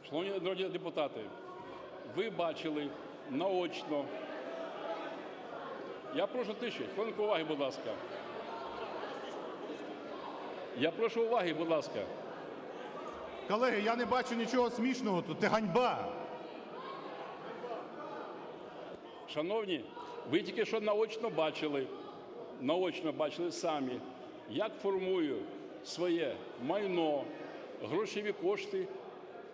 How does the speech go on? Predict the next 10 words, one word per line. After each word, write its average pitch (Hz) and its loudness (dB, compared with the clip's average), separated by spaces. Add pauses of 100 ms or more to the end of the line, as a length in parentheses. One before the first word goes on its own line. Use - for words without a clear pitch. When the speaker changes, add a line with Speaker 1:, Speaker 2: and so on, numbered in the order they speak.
(220)
Speaker 1:
Радикальна 160 2
партія, 156 2 (420)
котра 156 2
йде 156 4
на 165 4
вибори. 139 2 (300)
Їм 160 4
грошей 160 0
не 165 4
хватає. 151 0